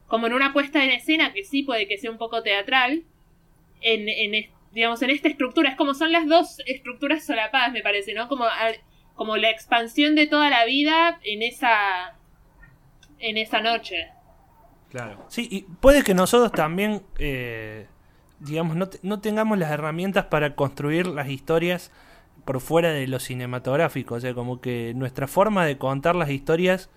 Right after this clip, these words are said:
Speaker 3: eh, a una generación en particular puede que nos ge-, nos llegue solamente de las películas. Eh, cuando vamos a contar una anécdota,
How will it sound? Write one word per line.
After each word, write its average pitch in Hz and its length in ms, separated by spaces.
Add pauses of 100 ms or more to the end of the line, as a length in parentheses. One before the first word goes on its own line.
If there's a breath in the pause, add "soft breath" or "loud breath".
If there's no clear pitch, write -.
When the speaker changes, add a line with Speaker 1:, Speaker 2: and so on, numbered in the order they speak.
(640 soft breath)
Speaker 3:
eh, 123 360
a 123 120
una 175 220
generación 143 580
en 135 120
particular 139 680
puede 190 240
que 156 140
nos 139 180
ge-, 160 540 (120)
nos 139 200
llegue 175 120
solamente 165 440
de 139 100
las 123 100
películas. 135 640 (440 loud breath)
Eh, 127 240
cuando 139 200
vamos 185 200
a - 20
contar 147 300
una 156 180
anécdota, 175 680